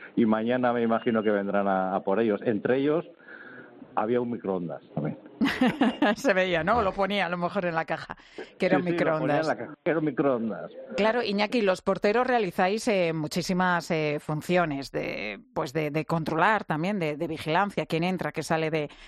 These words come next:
Speaker 2: quién sale de los edificios, labores también de, de limpieza.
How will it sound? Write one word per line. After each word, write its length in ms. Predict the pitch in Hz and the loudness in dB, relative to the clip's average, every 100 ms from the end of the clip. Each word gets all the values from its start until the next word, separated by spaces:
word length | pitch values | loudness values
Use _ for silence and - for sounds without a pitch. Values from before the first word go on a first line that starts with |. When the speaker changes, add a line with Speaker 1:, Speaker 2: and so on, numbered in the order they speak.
| - | -6
Speaker 2:
quién 160 | 175 165 | -4 0
sale 200 | 180 165 | 0 2
de 80 | 156 | 0
los 180 | 156 160 | 0 -2
edificios, 560 | 147 180 220 196 196 | 0 0 0 0 2
labores 360 | 175 143 160 - | 0 0 -2 -2
también 300 | 156 160 156 | 0 0 2
de, 200 | 156 156 | 0 0
de 160 | 160 151 | 0 0
limpieza. 500 | 151 180 185 233 | 0 0 2 0